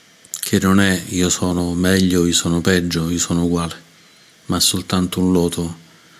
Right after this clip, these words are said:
un loto sorridente. E con l'augurio che tutti noi possiamo provare il calore di questo, di questo loto, il loto che il Buddha ci offre col suo sorriso, col suo cuore,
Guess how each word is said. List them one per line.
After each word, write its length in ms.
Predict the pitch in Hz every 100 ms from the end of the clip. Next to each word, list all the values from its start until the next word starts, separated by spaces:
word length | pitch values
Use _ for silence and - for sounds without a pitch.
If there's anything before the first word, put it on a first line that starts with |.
| - _ - - -
un 180 | 113 95
loto 260 | 98 90 90
sorridente. 800 | 98 87 92 90 87 82 101 - - - _ - - - - _ - - - - - - - _ -
E 140 | 107
con 240 | - 104
l'augurio 480 | 101 98 113 107 98
che 260 | 90 87 -
tutti 300 | 104 - 95
noi 260 | 104 101
possiamo 460 | 85 87 - 92 85
provare 680 | 90 90 92 90 90 87 - - _ - - - - - - - _ _ _ - _ _ _ _ _ _
il 160 | - 101
calore 460 | - 104 107 104 92
di 120 | 92
questo, 480 | 95 90 - 95 95 - - -
di 160 | 107
questo 360 | 101 98 - 101
loto, 360 | 107 98 87
il 100 | 85
loto 280 | 87 92 87
che 60 | 90
il 80 | 85
Buddha 360 | 95 104 92
ci 140 | 90 95
offre 300 | 87 - 92
col 180 | 90
suo 180 | - 98
sorriso, 520 | 90 90 101 101 87
col 160 | 82 82
suo 200 | - 92
cuore, 380 | 92 92 90